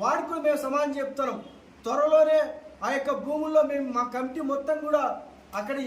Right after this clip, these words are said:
ఏం జరిగిందని చెప్పి పరిశీలించి ఆ యొక్క, ఆ యొక్క నివేదికను కూడా మేము కలెక్టర్ గారికి ఇవ్వడానికి సిద్ధంగా ఉన్నామని చెప్పేసి మరొకసారి మీ అందరి ద్వారాగా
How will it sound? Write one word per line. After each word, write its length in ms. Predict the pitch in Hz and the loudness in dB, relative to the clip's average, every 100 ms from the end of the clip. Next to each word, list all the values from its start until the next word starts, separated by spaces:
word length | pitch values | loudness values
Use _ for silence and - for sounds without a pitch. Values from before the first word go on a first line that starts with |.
| 254 | 0
ఏం 100 | 320 302 302 | 0 2 2
జరిగిందని 420 | 302 302 294 285 | 2 -2 -4 -6
చెప్పి 180 | - - - | -8 -12 -6
పరిశీలించి 680 | 247 285 320 302 294 - 339 - - - - - - - 233 | -4 -4 -6 -6 -6 -6 -8 -8 -12 -20 -20 -20 -20 -6 -2
ఆ 40 | 240 | -2
యొక్క, 180 | - - - - - - 302 302 | -2 -10 -14 -20 -20 -4 0 2
ఆ 20 | 277 | 4
యొక్క 160 | 294 285 254 | 2 0 -2
నివేదికను 580 | 262 311 339 330 311 294 294 | -2 -4 -4 -4 -4 -4 -2
కూడా 200 | 294 302 262 - - - | 4 4 4 -4 -12 -8
మేము 120 | 233 247 | -6 -4
కలెక్టర్ 360 | 262 302 302 285 | -2 -2 -4 -4
గారికి 220 | 294 285 | -4 -4
ఇవ్వడానికి 360 | 269 269 277 285 - - | -6 -6 -6 -10 -12 -14
సిద్ధంగా 380 | 240 208 311 302 | -14 -2 0 0
ఉన్నామని 340 | 294 285 269 269 | -4 -4 -6 -6
చెప్పేసి 380 | 262 254 214 247 220 | -8 -10 -14 -12 -8
మరొకసారి 460 | 226 - 254 233 202 - - | -8 -8 -8 -8 -8 -14 -10
మీ 80 | 196 269 | -2 0
అందరి 260 | 269 269 | 0 0
ద్వారాగా 340 | 262 254 247 | 0 -2 0